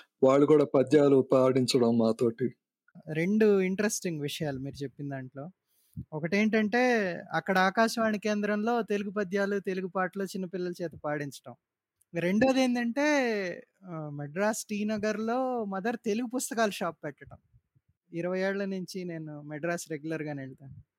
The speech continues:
Speaker 2: హ్మ్, ఎక్కడ కూడా తెలుగు బోర్డులు అనేవి చాలా, ఆహ్, రేర్ కనబడటం. ఎక్కడైనా సరే తెలుగు, అంటే తెలుగు వినబడుతుందేమో, కొంచెం రోడ్ల మీద తిరిగితే కొంత వినబడుతుందేమో, కానీ అప్పుడు ఎట్లా ఉండేది అంటే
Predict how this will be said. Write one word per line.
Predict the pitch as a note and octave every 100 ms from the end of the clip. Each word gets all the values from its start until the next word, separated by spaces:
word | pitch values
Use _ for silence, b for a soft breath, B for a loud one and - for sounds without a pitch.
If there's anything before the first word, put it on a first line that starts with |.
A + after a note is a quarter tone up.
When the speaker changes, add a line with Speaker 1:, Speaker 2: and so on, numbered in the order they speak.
| _ _ _ _ _ _
Speaker 2:
హ్మ్, | D#3 D#3 D#3 D#3 D#3
ఎక్కడ | - F3+
కూడా | G3 G3
తెలుగు | G3 G#3 G#3+
బోర్డులు | G#3+ G#3+ G3
అనేవి | G3+ G3+ G3 G3+ F#3 F3
చాలా, | E3 F3 E3+ D#3 C#3+ D3+ D3+ _ _
ఆహ్, | D3 C#3+ C#3+ C#3+ D3+ D3+
రేర్ | F3 F3 - _
కనబడటం. | D#3+ E3 D#3+ - - _ _ D3+
ఎక్కడైనా | - D3 C#3+
సరే | C#3+ D3+ D3+
తెలుగు, | - D#3+ E3+ D#3 C#3+ - E3+
అంటే | D3+ D#3
తెలుగు | - F3+ G#3
వినబడుతుందేమో, | G3 G#3 G#3+ G3+ F#3+ F3+ F3
కొంచెం | F3 D#3+ - D#3
రోడ్ల | D#3 D#3
మీద | D#3+ E3 D3+
తిరిగితే | D3 E3 D#3 D3+ D3+
కొంత | D3 C#3
వినబడుతుందేమో, | D3 C#3+ D3+ D3+ D#3+ C#3+
కానీ | C3+ D3+ F#3 D3 _ _ _ _ _ F3+
అప్పుడు | F3+ F3+ G3+
ఎట్లా | F#3 C4
ఉండేది | B3+ G#3+ F#3+ E3 D#3+
అంటే | D#3 D3+ D3+